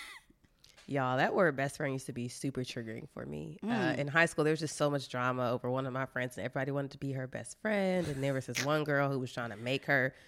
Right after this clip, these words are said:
Speaker 1: her best friend, but didn't want nobody else to be friends with her
Speaker 2: Mm.
Speaker 1: that close. It was just, like, a lot of drama.
Speaker 2: Mm-hmm.
Speaker 1: So I'm always just really cautious of using that word just because of my experience in high school. And I know how it is to not have a best friend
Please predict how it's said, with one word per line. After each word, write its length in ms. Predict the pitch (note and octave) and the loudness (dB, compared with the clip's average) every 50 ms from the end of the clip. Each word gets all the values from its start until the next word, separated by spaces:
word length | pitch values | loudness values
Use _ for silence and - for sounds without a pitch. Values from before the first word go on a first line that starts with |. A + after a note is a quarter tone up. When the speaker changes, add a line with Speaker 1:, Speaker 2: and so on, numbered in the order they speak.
| - - | -16 -2
Speaker 1:
her 200 | - D#3 D#3+ D#3+ D3+ | 6 8 8 8 8
best 280 | D3+ C3+ C3+ - - | 6 4 2 2 -2
friend, 320 | - B2+ A#2 A#2+ A#2+ B2 B2 | -4 -2 -2 -2 -2 0 0
but 80 | C#3 C3+ | 2 4
didn't 160 | D3+ D3 D3 | 4 4 6
want 140 | D3 C#3 C#3 | 4 4 6
nobody 340 | C#3+ C#3 C#3 C3 B2 B2+ | 4 4 4 2 2 2
else 140 | B2+ D3+ - | 2 0 0
to 80 | - D3+ | 0 -2
be 120 | D#3 C#3+ | -2 -2
friends 460 | - - C#3+ C#3+ C#3+ C#3+ C#3+ C#3 - | -2 2 2 4 4 4 2 0 -2
with 140 | - F#3 G#3+ | -2 0 2
her 200 | E3+ D3 C#3+ C#3+ | 4 4 4 4
Speaker 2:
Mm. 20 | D3+ | 2
Speaker 1:
that 200 | C#3+ C3+ - - | 2 -2 -4 -2
close. 300 | - D3 C#3+ C#3 - - | 0 0 0 0 0 -4
It 40 | A#3+ | -4
was 160 | A#3 G3+ - | -4 -4 -4
just, 140 | C#3+ - - | -6 -8 -8
like, 160 | G#2+ G#2 - | -12 -12 -12
a 40 | - | -12
lot 220 | G#2 A#2 A#2 A#2 A#2+ | -10 -8 -8 -6 -8
of 60 | A#2 | -8
drama. 440 | - A#2+ A#2 A#2 A#2+ B2+ C3 B2+ B2+ | -8 -8 -8 -8 -8 -8 -10 -8 -6
Speaker 2:
Mm-hmm. 360 | F3 F3 E3 E3+ D#3+ D#3 D#3 E3 - - - | -4 -4 -2 -2 -2 -4 -4 -6 -8 -14 -8
Speaker 1:
So 120 | - - D#3 | 2 4 6
I'm 200 | C3+ E3 F#3+ G#3 | 6 6 6 6
always 240 | G3+ F#3+ F#3 D#3+ - | 6 6 6 6 4
just 120 | D#3 C#3 | 2 0
really 180 | D3 C#3+ C3 C3 | 0 0 0 -2
cautious 360 | - - A#2+ B2 B2 C#3+ D3 | -2 -4 -4 -4 -4 -2 -2
of 120 | D#3 C#3+ | -2 0
using 240 | D3+ D3+ C#3 D3 D3+ | 0 0 0 0 0
that 160 | D3 C#3+ C#3 | 0 -2 -2
word 300 | C#3+ D3 C#3+ C#3+ C#3 C3+ | 0 0 0 0 0 -2
just 160 | - D3 - - | -4 -6 -6 -6
because 300 | C3+ - C#3+ C3 B2 C3+ | -6 -4 -2 -2 -2 -4
of 80 | C3 | -4
my 340 | B2+ A#2+ A#2+ B2 A#2+ A#2+ B2 _ _ - - _ _ - | -6 -6 -6 -6 -6 -6 -8 _ _ -20 -20 _ _ -4
experience 640 | - D3 - - - E3 D#3+ D#3+ D#3+ D#3 D3 - | -4 -4 -4 -2 0 2 2 4 4 2 0 -2
in 60 | C#3+ | -4
high 140 | C3+ C#3+ C#3+ | -2 -2 -2
school. 440 | C#3 - - D#3 D3 D3 D3 D3 C3+ - | -2 -2 0 2 2 4 4 2 2 0
And 140 | D3 C#3+ B2+ | -2 2 2
I 100 | E3 F3+ | 2 4
know 200 | E3 D3+ D3+ D#3 | 6 6 6 6
how 240 | C#3+ D3 C#3+ C#3 | 6 6 6 6
it 80 | C#3 C#3 | 6 4
is 300 | C#3 C#3 C#3 C#3 C3+ - | 4 2 2 0 -2 -4
to 100 | - C#3+ | -6 -4
not 200 | B2 C3 B2 - | 0 2 2 2
have 140 | C#3 C#3 D3+ | 2 2 0
a 60 | D3+ C#3+ | 2 2
best 240 | E3 D#3+ D#3 - - | 2 0 0 0 -4
friend 400 | - E3+ E3 E3 E3 E3 E3+ | -4 -2 0 0 0 -2 -2